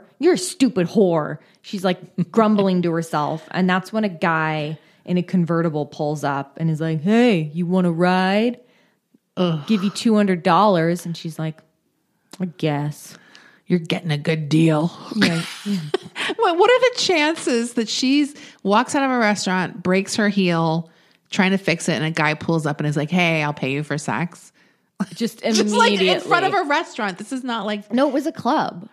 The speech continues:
Speaker 2: or whatever.
Speaker 1: Yeah.
Speaker 2: But it was, like, not, like, in a place where people pick up girls.
Speaker 1: I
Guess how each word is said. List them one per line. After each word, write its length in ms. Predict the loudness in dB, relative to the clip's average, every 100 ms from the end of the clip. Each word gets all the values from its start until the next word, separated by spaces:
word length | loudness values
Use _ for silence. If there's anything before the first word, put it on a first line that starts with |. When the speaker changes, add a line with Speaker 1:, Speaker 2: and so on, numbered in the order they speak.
| -4
Speaker 2:
or 100 | -2
whatever. 460 | 0 0 -2 -4
Speaker 1:
Yeah. 200 | 0 2
Speaker 2:
But 100 | 4
it 80 | 4
was, 140 | 2 2
like, 200 | 0 0
not, 300 | 0 0 0
like, 380 | -2 -2 -10 _ _ _ _ -4
in 140 | 0
a 80 | 0
place 340 | 0 0 0 -2
where 120 | -4
people 280 | -2 -2 -2
pick 240 | -4 -2
up 140 | -4
girls. 640 | 0 0 0 -2 -4 -4
Speaker 1:
I 40 | 0